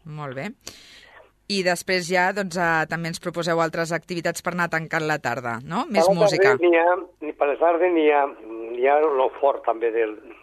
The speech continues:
Speaker 2: de la festa. Farem, mm, el centre aragonès i, i sardanes també. Primer sardanes.
Speaker 1: Ahà, molt bé.
Speaker 2: El centre aragonès també. Després,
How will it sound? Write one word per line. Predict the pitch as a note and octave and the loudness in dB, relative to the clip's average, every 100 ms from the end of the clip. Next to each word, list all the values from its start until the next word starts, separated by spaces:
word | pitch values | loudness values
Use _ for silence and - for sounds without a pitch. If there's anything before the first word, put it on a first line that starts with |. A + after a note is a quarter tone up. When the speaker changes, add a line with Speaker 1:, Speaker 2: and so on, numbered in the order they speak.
| B2 | -8
Speaker 2:
de | |
la | B2 | -8
festa. | A2 B2+ - G2+ _ _ _ - - - - - - | -6 -8 -8 -16 _ _ _ -20 -20 -20 -20 -16 0
Farem, | C#3+ E3 E3+ C#3+ | 4 4 2 0
mm, | D#3 C3 B2+ B2 B2 A#2+ A2 - _ _ | -6 -2 0 0 -2 -6 -10 -18 _ _
el | - - | -12 -6
centre | F3 E3+ | 2 4
aragonès | D#3 C3+ C3 F3 D3+ D3+ - _ _ _ _ D3 | 4 4 2 4 2 0 -12 _ _ _ _ -12
i, | C#3 - - | -12 -8 0
i | D3 - | 0 2
sardanes | C3+ B2+ D3 A#2 G#2 | 0 2 2 2 0
també. | A#2 G#2 F#2+ - | -2 -4 -10 -2
Primer | C#3+ E3 G#3+ | 2 4 4
sardanes. | D3 C3 A#2+ F#3+ | 4 2 2 -2
Speaker 1:
Ahà, | D3+ D3+ D#3 F#4 _ F3 | -6 -10 -10 -12 _ -18
molt | C#3+ C3 | -16 -14
bé. | B2+ G#3+ - - | -14 -16 -14 0
Speaker 2:
El | E3+ - | 0 2
centre | E3+ E3+ D#3+ | 0 2 4
aragonès | D3+ C#3+ D3 F#3 - | 4 4 4 2 0
també. | A#2 A2+ G#2+ - _ _ _ _ _ _ _ _ - _ - - _ - | 0 0 0 -4 _ _ _ _ _ _ _ _ -20 _ -20 -20 _ 0
Després, | D3 - F3+ G#3 A3 | 0 2 4 6 4